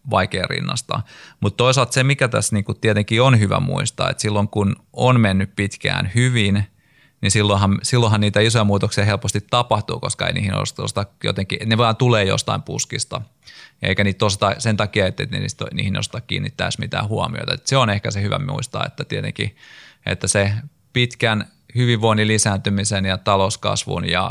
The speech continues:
ja, ja tasa-arvon paranemisen, ää, jakson myötä, niin kyllä siellä jossain vaiheessa varmaan se, se niinku, ää, käänne toiseenkin suuntaan tulee.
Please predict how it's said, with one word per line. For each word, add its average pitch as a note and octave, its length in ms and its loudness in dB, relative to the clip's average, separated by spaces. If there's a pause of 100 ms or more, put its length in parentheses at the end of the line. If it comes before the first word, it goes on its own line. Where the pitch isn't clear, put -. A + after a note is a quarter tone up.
(140)
ja, F2+ 220 -4 (280)
ja - 180 -4
tasa-arvon G2+ 800 -2
paranemisen, F#2+ 800 -2 (380)
ää, G1+ 200 -2
jakson G2 380 -2
myötä, G2 460 -2
niin - 240 -6 (380)
kyllä F#2+ 140 -4
siellä F#2+ 180 0
jossain G#2+ 320 2
vaiheessa G2+ 280 0
varmaan G2 380 -2
se, - 200 -2 (440)
se G2 200 -4
niinku, G2 460 -4 (440)
ää, G2 140 -2
käänne G2 340 0
toiseenkin G2+ 500 -2
suuntaan - 460 -4
tulee. F2 280 -4